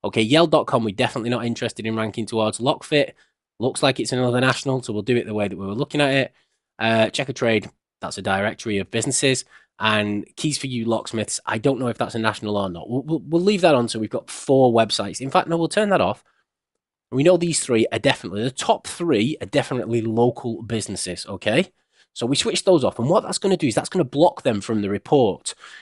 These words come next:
It will also block them from up here. So now if you have a look, you've just got the top three meta titles because we're saying we don't want the information provided from here.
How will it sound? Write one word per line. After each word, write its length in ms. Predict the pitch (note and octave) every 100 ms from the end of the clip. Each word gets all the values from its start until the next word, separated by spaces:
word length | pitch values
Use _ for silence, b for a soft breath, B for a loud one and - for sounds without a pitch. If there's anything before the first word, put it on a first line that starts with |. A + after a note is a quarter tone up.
| B
It 100 | A2
will 140 | D3+
also 280 | F#3 F#3+ E3+
block 300 | C#3+ D3 -
them 140 | B2 A2+
from 160 | A2
up 120 | G#2+
here. 240 | - F#3 A2
So 200 | - A2+
now 240 | B2+ C#3+
if 100 | C3+
you 80 | A#2+
have 140 | A#2+
a 40 | G2+
look, 300 | C3 B2 -
you've 120 | G#2
just 160 | A#2+ -
got 100 | -
the 80 |
top 260 | - - -
three 380 | - A#2 C3+ A#2
meta 260 | A2 -
titles 540 | - G2 F2+ G2+ C#3+ - _ _ _ _
because 220 | A2 A#2
we're 60 | A2+
saying 220 | - A2
we 100 | G#2+
don't 240 | G#2+ C#3 C#3
want 160 | C3
the 80 | A#2+
information 520 | A2+ G#2+ G2 F#2 G#2
provided 440 | B2 A2+ F#2 F2 -
from 160 | B2
here. 300 | D3+ G#3+ F2+